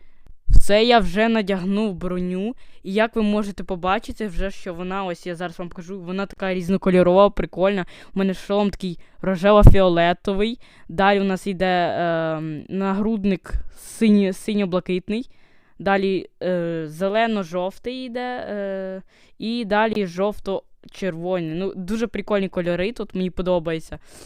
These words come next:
Як ви вже можете помітити, що тут ще є моби різнокольорові. До речі, монстри, кріпери, м, цікаво. Але ми пізніше до них підійдемо. Мені дуже подобається ця броня,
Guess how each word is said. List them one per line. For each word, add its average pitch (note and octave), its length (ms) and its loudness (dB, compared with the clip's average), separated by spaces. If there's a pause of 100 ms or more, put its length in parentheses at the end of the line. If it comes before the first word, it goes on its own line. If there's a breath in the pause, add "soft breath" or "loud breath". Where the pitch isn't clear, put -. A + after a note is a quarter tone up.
(120)
Як G#3+ 220 -2
ви B3 60 2
вже F#3+ 260 0
можете A3+ 360 -2
помітити, G3+ 640 -6
що G#3 160 -10
тут A3+ 220 -12
ще A3+ 160 -6
є G#3+ 180 0
моби A3 600 4 (500)
різнокольорові. E3 880 -6 (1040)
До F3+ 200 -6
речі, B3 200 -6
монстри, B3 400 -4
кріпери, E3+ 520 -12
м, F3+ 360 -6
цікаво. E3+ 640 -8 (240 loud breath)
Але G#3+ 280 2
ми C4+ 140 2
пізніше G#3 460 -4
до E3+ 120 -6
них E3 140 -6
підійдемо. D3+ 580 -8 (720)
Мені A3 260 2
дуже G#3 200 -2
подобається F#3 540 -4
ця E3+ 280 -4
броня, F3+ 380 -4